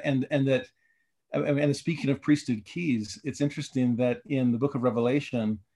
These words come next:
when, when John is, is beholding this, this panoramic vision, uh, including premortality, he speaks of Jesus Christ with these words. This is Revelation three, verse seven. He said, "These things saith he that is holy,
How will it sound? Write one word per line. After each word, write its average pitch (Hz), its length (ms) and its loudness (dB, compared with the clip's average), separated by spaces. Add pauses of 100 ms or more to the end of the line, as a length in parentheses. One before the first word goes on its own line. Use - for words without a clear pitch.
(180)
when, 123 580 0
when 123 260 0
John 135 320 4
is, - 380 -4
is 120 160 -4
beholding 127 520 0
this, - 360 -4
this - 180 -12
panoramic 139 640 0
vision, 110 560 -2 (500)
uh, 135 60 -2
including 147 480 2
premortality, 135 840 2
he 139 140 -2
speaks 185 500 -2
of 123 140 0
Jesus 131 340 -2
Christ 135 380 0
with 117 140 -4
these 123 220 0
words. 110 300 -4
This 127 140 -6
is 127 100 -4
Revelation 117 520 -2
three, 120 180 -6
verse 107 220 -6
seven. 107 240 -6
He - 480 -20
said, 131 180 2
"These 190 260 0
things 165 360 -2
saith 143 320 0
he 147 200 -4
that 120 120 -2
is 110 160 -6
holy, 110 500 -8